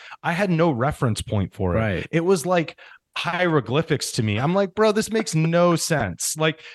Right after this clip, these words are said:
Speaker 1: so I was like, "This can't," like,
Speaker 2: Yeah,
Speaker 1: I'm like,
Speaker 2: I get
Speaker 1: "This
Speaker 2: it.
Speaker 1: can't," like, the men's books. Like, I'm like, "This is never going to get the blue collar guy that's never stepped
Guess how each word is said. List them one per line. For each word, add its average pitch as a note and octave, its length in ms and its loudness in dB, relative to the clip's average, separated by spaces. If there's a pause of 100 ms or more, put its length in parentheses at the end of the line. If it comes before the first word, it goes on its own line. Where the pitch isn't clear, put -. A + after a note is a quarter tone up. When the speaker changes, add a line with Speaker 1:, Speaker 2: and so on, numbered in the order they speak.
(120)
Speaker 1:
so G#3 220 0
I E3+ 240 0
was G#3+ 240 2
like, F3+ 180 0
"This G3 200 0
can't," F#3 420 0 (300)
like, F3+ 240 0 (280)
Speaker 2:
Yeah, F3 180 4
Speaker 1:
I'm D#3+ 80 2
like, D3 100 2
Speaker 2:
I - 40 2
get C#3+ 200 0
Speaker 1:
"This C3 100 4
Speaker 2:
it. - 60 -8
Speaker 1:
can't," A3 180 -2 (800)
like, D3+ 200 -2
the D#3+ 140 2
men's F3+ 360 2
books. A2+ 440 0
Like, D3+ 160 0
I'm E3+ 120 2
like, E3+ 200 0
"This F#3+ 180 0
is F3 180 -2
never F#3+ 500 4
going F#3+ 340 2
to D#3+ 60 0
get E3 560 0
the C#3 100 0
blue D#3+ 300 2
collar E3 360 2
guy E3 480 0
that's C#3+ 240 -2
never D#3+ 260 2
stepped - 340 -2